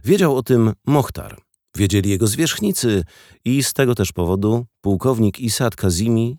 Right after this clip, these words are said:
wraz z rodziną i kilkoma ludźmi eskorty znalazł się na pokładzie śmigłowca lecącego do Kabulu. Talibowie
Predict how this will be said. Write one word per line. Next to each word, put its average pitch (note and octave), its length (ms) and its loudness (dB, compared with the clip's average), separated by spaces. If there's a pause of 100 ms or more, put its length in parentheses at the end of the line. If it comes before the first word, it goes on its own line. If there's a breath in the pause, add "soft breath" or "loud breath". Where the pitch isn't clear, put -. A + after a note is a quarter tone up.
wraz F#2+ 300 0
z F2 200 -2
rodziną G2 500 2 (120)
i G#2 100 -8
kilkoma G2 440 0
ludźmi F#2+ 360 0
eskorty A2 640 0 (560 loud breath)
znalazł A#2 500 0
się G#2 140 0
na F#2+ 100 2
pokładzie A2+ 420 -2
śmigłowca G#2+ 760 -2 (200)
lecącego G2+ 540 -2
do G#2 100 -2
Kabulu. D#2 440 -6 (920 loud breath)
Talibowie B2+ 640 0